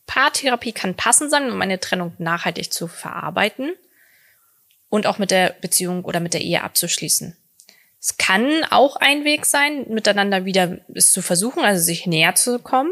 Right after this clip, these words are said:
Es kann, ne, wie du sagst, da gibt's einige Gru-, Variationen, die funktionieren könnten, ne? Ähm,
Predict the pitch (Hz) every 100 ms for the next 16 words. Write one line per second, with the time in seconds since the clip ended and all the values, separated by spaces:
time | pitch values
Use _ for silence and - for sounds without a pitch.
0 | 403 - - 185 269 440 - 220 330 214
1 | 185 180 190 - 190 185 - 170 170 165
2 | - - - - _ 175 180 165 175 208
3 | 220 226 190 185 - 214 - 180 202 220
4 | 247 247 208 262 - - - - - -
5 | - - - 214 202 202 202 202